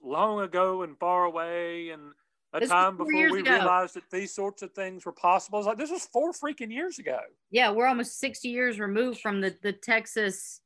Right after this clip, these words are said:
Speaker 1: Right.
Speaker 2: uh, Charles Whitman went up to the, the bell tower and shot
Speaker 1: Yeah.
Speaker 2: sixteen people. We're, we're sixty years away from that. Things should have changed by now. And s-,
Speaker 1: But
Speaker 2: but in two thousand seventeen,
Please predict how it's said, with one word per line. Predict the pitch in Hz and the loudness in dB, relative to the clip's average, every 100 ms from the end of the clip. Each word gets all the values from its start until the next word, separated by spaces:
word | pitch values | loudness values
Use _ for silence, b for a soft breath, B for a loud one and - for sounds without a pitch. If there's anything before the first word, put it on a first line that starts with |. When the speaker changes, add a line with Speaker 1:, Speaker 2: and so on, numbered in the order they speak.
| _ - | _ -2
Speaker 1:
Right. | 147 196 | 0 0
Speaker 2:
uh, | - - | -2 -2
Charles | 233 233 214 | 4 4 4
Whitman | 196 240 196 208 202 190 - _ 185 | 4 2 2 0 0 -2 -8 _ -6
went | 202 208 | 0 0
up | 185 | 0
to | 202 | -2
the, | 196 190 - | -2 -2 -4
the | 190 | 0
bell | - 240 | 4 4
tower | 240 208 180 190 185 | 4 4 4 4 0
and | 170 165 _ _ _ | -2 -6 _ _ _
shot | - - 202 208 | -12 -2 2 2
Speaker 1:
Yeah. | - _ _ | -2 _ _
Speaker 2:
sixteen | 208 196 220 208 | -8 -6 -4 -4
people. | 202 262 254 156 143 _ | -2 -4 -4 -8 -8 _
We're, | 185 240 233 - | 0 0 0 -2
we're | 240 | -4
sixty | - 320 - 269 | -4 -8 -6 -4
years | 285 254 | -2 2
away | 254 | 2
from | 214 | 0
that. | 202 _ _ _ _ _ - | -4 _ _ _ _ _ 0
Things | 330 269 | 2 2
should | 294 240 | 0 -2
have | |
changed | - 247 202 - | 0 0 0 -2
by | 147 | -6
now. | 127 _ _ _ B _ _ _ _ _ _ - | -8 _ _ _ B _ _ _ _ _ _ -6
And | 196 | -6
s-, | - - | -6 -14
Speaker 1:
But | - - _ _ _ | -14 -14 _ _ _
Speaker 2:
but | 196 196 190 190 _ b b 220 | -4 2 4 2 _ b b -6
in | 220 | 0
two | 277 | 4
thousand | 269 254 | 4 4
seventeen, | 254 226 226 233 208 202 202 | 2 0 0 0 0 0 -2